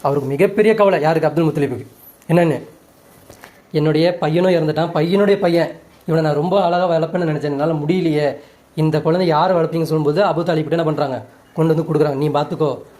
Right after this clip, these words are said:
அப்படின்னா, "நான் பார்த்துக்கிறேன்." ஏன் அபு தாலிபு? அபு தாலிப் ஏன்? ஏன்னா அப்துல்லாவும்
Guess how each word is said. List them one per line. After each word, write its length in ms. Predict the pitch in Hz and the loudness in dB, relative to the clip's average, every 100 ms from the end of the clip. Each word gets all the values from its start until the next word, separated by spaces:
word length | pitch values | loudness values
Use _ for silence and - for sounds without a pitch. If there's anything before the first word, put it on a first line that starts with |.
| - | -12
அப்படின்னா, 260 | 147 147 170 | -8 -4 -2
"நான் 160 | 180 160 | -2 -2
பார்த்துக்கிறேன்." 360 | 151 151 143 | -4 -4 -4
ஏன் 140 | 156 185 | 0 0
அபு 160 | 170 | 0
தாலிபு? 380 | 180 170 165 196 269 - - _ _ 175 | 0 0 2 0 -2 -10 -20 _ _ -4
அபு 120 | 160 | -2
தாலிப் 220 | 185 175 | 0 0
ஏன்? 180 | 180 135 - - _ _ - | -2 -4 -10 -20 _ _ -6
ஏன்னா 320 | 156 147 170 233 - | -2 0 2 0 -2
அப்துல்லாவும் 720 | 147 147 185 170 160 175 | -6 0 2 4 2 0